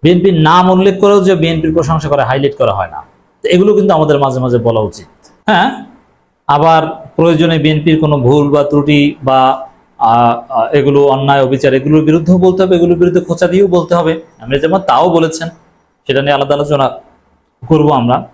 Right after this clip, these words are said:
মানে মূল বিষয় এটা যে আমির জামাত বিএনপির উপর ইনসাফ করছেন, এর মানে বিএনপির, আহ, ভালো দিক, বিএনপির অবদান, এগুলো বলছেন, আবার প্রয়োজনে খোঁচা দিয়ে কথা বলছেন। যেমন এই যে কথাটা, কোনো দল যেন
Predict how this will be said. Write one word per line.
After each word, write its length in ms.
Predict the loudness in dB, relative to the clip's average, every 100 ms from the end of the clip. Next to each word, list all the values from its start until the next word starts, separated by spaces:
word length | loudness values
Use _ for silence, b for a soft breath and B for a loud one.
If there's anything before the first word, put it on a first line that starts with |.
| _ -2
মানে 140 | 0
মূল 180 | 2 2
বিষয় 260 | 2 2
এটা 440 | 2 0 0 -4 -16 _ _ _
যে 80 | -2
আমির 240 | 0 2
জামাত 220 | 2 0 0
বিএনপির 380 | 0 2 0
উপর 180 | 0 0
ইনসাফ 360 | 0 0 -2 -4
করছেন, 400 | -6 -10 -10 -12 _ _ _ _ _ _ _ _ _ _ _ _ _ _
এর 140 | 0
মানে 220 | 0 0
বিএনপির, 600 | 0 0 0 0 0 -2 -6 -16
আহ, 320 | -2 0 0 0
ভালো 260 | 0 0
দিক, 320 | 2 2 2
বিএনপির 320 | 0 0 0 0
অবদান, 560 | 0 0 0 0 -6 _ _ _ _ _
এগুলো 220 | -2 0
বলছেন, 420 | 2 0 -2 -6 -8 -12 -20 -20 _ _ _ -4
আবার 260 | -2 -2
প্রয়োজনে 320 | 0 0 0 -2
খোঁচা 260 | -2 -2
দিয়ে 160 | 0 0
কথা 180 | -2 -2
বলছেন। 300 | -6 -8 -16 _ _ _ _ _ _ _ _ _
যেমন 160 | -4 -2
এই 160 | 0 0
যে 100 | 0
কথাটা, 420 | 0 0 -2 -4 -2
কোনো 140 | 0
দল 280 | 2 2 2
যেন 140 | 0